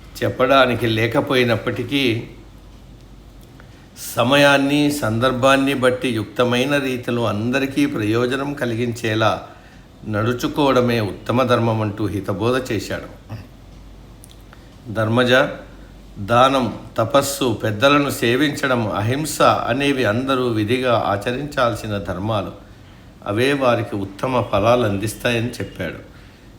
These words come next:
కర్మబంధంలో చిక్కుకున్న పాండవులు అడవుల పాలై అరణ్య అజ్ఞాతవాసాలలో కొంతకాలం బాధలు పడినా సదా పాటించిన ఉత్తమ ధర్మమే వారిని కాపాడింది.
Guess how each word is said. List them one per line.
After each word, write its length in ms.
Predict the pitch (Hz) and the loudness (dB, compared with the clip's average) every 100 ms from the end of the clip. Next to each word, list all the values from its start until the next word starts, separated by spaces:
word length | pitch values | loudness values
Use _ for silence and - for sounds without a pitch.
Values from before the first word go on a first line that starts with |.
| - | 0
కర్మబంధంలో 920 | 117 117 135 123 120 135 135 127 123 | 2 4 4 4 4 2 0 2 0
చిక్కుకున్న 640 | 120 107 - - 135 120 | 0 -8 -10 -8 -4 -2
పాండవులు 720 | 110 104 107 127 123 117 110 - | 0 2 2 2 0 0 -2 0
అడవుల 320 | 101 117 131 | 0 2 0
పాలై 520 | 123 117 107 110 90 - | 0 -2 0 -2 -6 -4
అరణ్య 400 | 92 117 123 117 | -2 0 0 -2
అజ్ఞాతవాసాలలో 1300 | 104 101 107 123 117 107 104 107 131 117 110 107 92 - - - - - - | -2 -4 -2 0 0 0 0 0 0 0 0 -2 -4 -8 -18 -20 -20 -20 -6
కొంతకాలం 800 | 123 131 147 143 127 135 143 135 | 0 0 2 4 6 6 4 2
బాధలు 440 | 113 117 131 143 123 | 4 4 6 2 0
పడినా 500 | 120 113 131 113 85 - - - - - | -2 -2 -2 -4 -6 -14 -20 -20 -20 -6
సదా 280 | 139 139 143 | 0 4 4
పాటించిన 720 | - 117 131 147 127 - 123 | 6 4 4 0 -6 -4 -2
ఉత్తమ 400 | 113 107 - 139 | -2 -4 -4 -2
ధర్మమే 500 | 147 127 123 120 117 | 0 0 0 0 0
వారిని 320 | 110 104 104 | 0 -2 -2
కాపాడింది. 680 | 95 92 95 101 - - - | -4 -4 -2 -4 -6 -10 -16